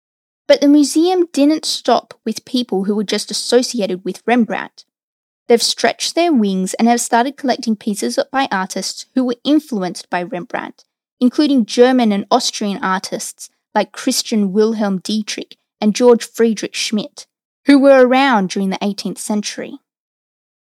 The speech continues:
Moving into more modern times, major developments were carried out in the nineteen nineties.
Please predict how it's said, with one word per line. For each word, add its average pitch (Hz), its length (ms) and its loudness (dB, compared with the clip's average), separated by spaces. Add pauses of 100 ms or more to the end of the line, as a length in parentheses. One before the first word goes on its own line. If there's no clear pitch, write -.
(200)
Moving 339 320 4
into 294 220 2
more 226 180 4
modern 220 500 4
times, 185 460 -6 (200)
major 269 420 4
developments 220 680 -2
were - 60 -10
carried 220 380 0
out - 240 -4
in 214 120 -2
the 220 80 0
nineteen 185 500 -4
nineties. - 640 -4